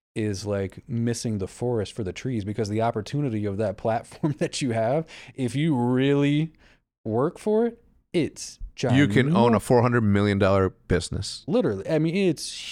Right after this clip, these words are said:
Speaker 1: huge. There, it is limitless. It's only how hard you wanna work for it. And I'm super fortunate to have grown up around really you and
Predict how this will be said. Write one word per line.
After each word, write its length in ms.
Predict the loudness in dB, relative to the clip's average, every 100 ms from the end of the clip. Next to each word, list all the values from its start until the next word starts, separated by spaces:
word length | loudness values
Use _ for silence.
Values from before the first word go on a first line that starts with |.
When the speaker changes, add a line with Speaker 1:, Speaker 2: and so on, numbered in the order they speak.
| -2
Speaker 1:
huge. 320 | 2 2 0
There, 200 | 0 0
it 200 | 2 2
is 200 | 2 0
limitless. 680 | 0 2 2 2 0 -2 -2
It's 180 | -4 -6
only 680 | -2 0 2 2 2 0 -4 _ _ _ _ _
how 560 | -2 2 2 2 0 -4 _ _ _ _ _ _ -6
hard 220 | -2 -2
you 80 | 0
wanna 140 | 0
work 220 | 0 -2 -4
for 220 | -6 -6
it. 100 | -8 -8
And 540 | -4 -4 -4 -6 -8 _ -20 _ _ -6
I'm 220 | -2 -2
super 260 | -2 -4 -4
fortunate 480 | -4 -4 -4 -6 -6
to 180 | -6 -4
have 360 | -4 -8 -16 _ -10
grown 300 | -4 -4 -2
up 180 | -4 -4
around 580 | -6 -4 -6 -6 -8 -10 _ _
really 200 | -2 0
you 240 | 0 0 0
and 400 | 0 -2 -4